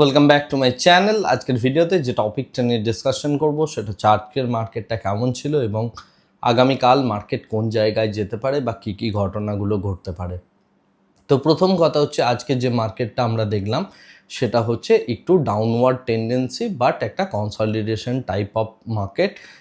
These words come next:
এবং যার মধ্যে ভোলাটিলিটি ছিল একদম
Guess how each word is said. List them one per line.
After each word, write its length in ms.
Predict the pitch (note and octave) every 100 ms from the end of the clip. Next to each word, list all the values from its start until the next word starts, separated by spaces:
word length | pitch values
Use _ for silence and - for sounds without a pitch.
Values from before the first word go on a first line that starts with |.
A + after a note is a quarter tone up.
| _
এবং 220 | A#2 C3
যার 280 | A#2 A2+ A#2
মধ্যে 300 | C3 C3 C#3+
ভোলাটিলিটি 800 | A2+ G#2+ G#2+ A2+ B2 C3+ C3 B2+
ছিল 220 | B2 B2
একদম 380 | C3 A2+ G#2+ C3+